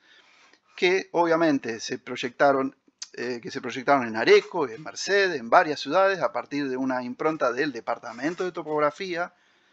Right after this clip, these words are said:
que en realidad le dijo a los concejales que pidieran este proyecto, ¿no? No es una motivación de Giles crecer, sino que había una mirada de,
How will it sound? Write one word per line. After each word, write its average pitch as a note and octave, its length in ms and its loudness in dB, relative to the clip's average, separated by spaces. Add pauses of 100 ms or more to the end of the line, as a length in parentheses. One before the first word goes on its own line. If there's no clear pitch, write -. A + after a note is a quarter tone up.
(420)
que F#3 380 2 (400)
en C3 100 -6
realidad C3+ 500 8
le B2 140 -4
dijo D3+ 360 -4
a B2+ 40 2
los A#2+ 140 -6
concejales C#3 760 0
que A#2+ 180 -8
pidieran C3 800 0
este B2+ 280 -4
proyecto, A#2 640 -4 (500)
¿no? C#3+ 280 -6
No C3+ 120 2
es E3 140 0
una C#3 160 4
motivación B2 580 -2
de C3+ 80 0
Giles F3 640 -2 (300)
crecer, C#3 540 2 (300)
sino C3 240 -4
que C3 80 2
había D#3+ 320 6
una C3+ 340 4
mirada D#3 500 6
de, A2+ 360 -14